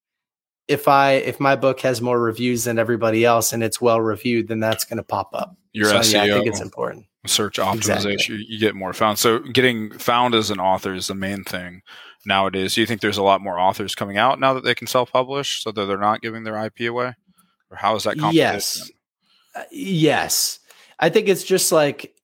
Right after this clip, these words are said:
Speaker 1: uh, you know, we, we kicked off the show talking about music, right? I
Speaker 2: Mm-hmm.
Speaker 1: think when GarageBand and all of these other music creation platforms came out, and platforms like Spotify made it easy for everybody to upload and distribute their music,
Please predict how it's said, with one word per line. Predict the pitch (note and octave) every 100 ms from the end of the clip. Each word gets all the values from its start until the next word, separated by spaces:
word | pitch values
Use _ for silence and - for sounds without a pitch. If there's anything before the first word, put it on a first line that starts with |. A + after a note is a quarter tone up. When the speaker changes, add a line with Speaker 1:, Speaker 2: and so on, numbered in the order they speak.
| -
Speaker 1:
uh, | -
you | - C#3+
know, | B2+ A2+ - B2 -
we, | D#3+ D#3 - D#3
we | D3
kicked | E3 F3 D#3
off | D3
the | C#3+
show | - C#3 C3
talking | - B2+ B2 C3
about | A#2+ A2
music, | A2 A#2+ A#2+ C#3+ D3 - _
right? | C3+ C3+ A#2
I | B2+
Speaker 2:
Mm-hmm. | G#2+
Speaker 1:
think | C#3+ B2+
when | C3 B2+ B2 A#2+ - _ - -
GarageBand | C#3+ B2+ A#2+ A#2+ A#2+ A2+ B2+ A#2 A#2 A2+
and | A#2
all | A#2 A#2
of | A#2+
these | A2+ A#2+
other | A#2 A2
music | A#2 A2+ A#2+
creation | - B2+ A#2 - A#2+
platforms | B2+ B2+ B2+ B2+ A#2+ -
came | - A#2 A2
out, | A2 A#2+ - _ _ _ B2+
and | C3 B2 A2
platforms | B2+ C3 - C3+ A2+
like | A#2
Spotify | - - A#2+ B2 B2+ B2+ A#2 A2 A2 B2+ -
made | A#2+ A#2+
it | A#2+
easy | B2 B2 A#2+ A2+
for | - A2+ -
everybody | A2+ A#2+ A#2 A2+
to | A2+
upload | - A#2+ A2+ A2+
and | A2
distribute | G#2+ - A2+ A2+ A2+
their | A2
music, | C3 C#3+ B2 A#2